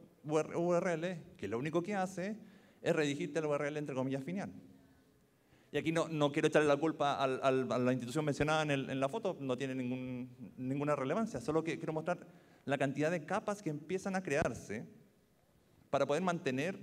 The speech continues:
tu sitio de phishing arriba o tu, o tu estafa arriba. El link final, el que le llega al usuario o el que se le aparece al usuario arriba en la barra de la U R L,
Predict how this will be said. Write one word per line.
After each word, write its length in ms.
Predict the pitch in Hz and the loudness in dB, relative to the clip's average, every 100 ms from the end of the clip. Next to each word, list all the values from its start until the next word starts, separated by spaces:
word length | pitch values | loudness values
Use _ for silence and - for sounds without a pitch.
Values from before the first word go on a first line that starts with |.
| - - - | -18 -20 -8
tu 80 | - | -4
sitio 220 | 156 160 | -2 0
de 80 | 147 | 0
phishing 280 | 147 147 147 | -2 -6 -8
arriba 280 | 156 185 - | -6 -4 -4
o 120 | 117 | -4
tu, 240 | 117 123 113 | -2 -4 -2
o 120 | 113 | -4
tu 140 | 123 | -2
estafa 500 | 110 - 165 160 135 | -4 0 0 0 -2
arriba. 440 | 120 143 185 131 - - - - _ _ _ _ _ _ - _ _ _ _ _ _ _ _ _ _ _ _ _ _ _ _ _ _ _ _ _ - _ _ _ _ _ _ _ | -2 -4 -4 -8 -12 -18 -20 -20 _ _ _ _ _ _ -20 _ _ _ _ _ _ _ _ _ _ _ _ _ _ _ _ _ _ _ _ _ -20 _ _ _ _ _ _ _
El 240 | 143 139 139 | -6 -6 -4
link 240 | 160 190 | 0 0
final, 520 | - 151 135 175 220 220 | 0 -2 0 0 -2 -2
el 160 | 196 | -2
que 140 | 196 175 | 0 0
le 100 | 160 | 2
llega 240 | 170 180 | 0 2
al 100 | 175 | 0
usuario 440 | 156 165 185 196 | 0 2 2 4
o 100 | 147 | 4
el 80 | 143 | 2
que 140 | 139 143 | 2 0
se 80 | |
le 60 | 131 | 2
aparece 280 | 117 135 160 | 2 0 -2
al 100 | 143 | -2
usuario 320 | 131 147 135 | 0 2 2
arriba 400 | 127 135 143 147 | 0 -2 -2 -2
en 200 | 123 127 | 0 0
la 100 | 117 | 0
barra 260 | 113 120 120 | 2 2 2
de 60 | 117 | 2
la 100 | 113 | 2
U 80 | |
R 180 | 117 120 | 2 0
L, 140 | 98 | -4